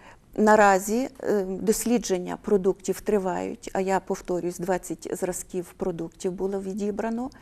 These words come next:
Але попередньо в продуктах, такі як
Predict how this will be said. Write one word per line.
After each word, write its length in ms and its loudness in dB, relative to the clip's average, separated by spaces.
Але 420 6
попередньо 1000 4
в 120 -8
продуктах, 920 4
такі 460 2
як 440 2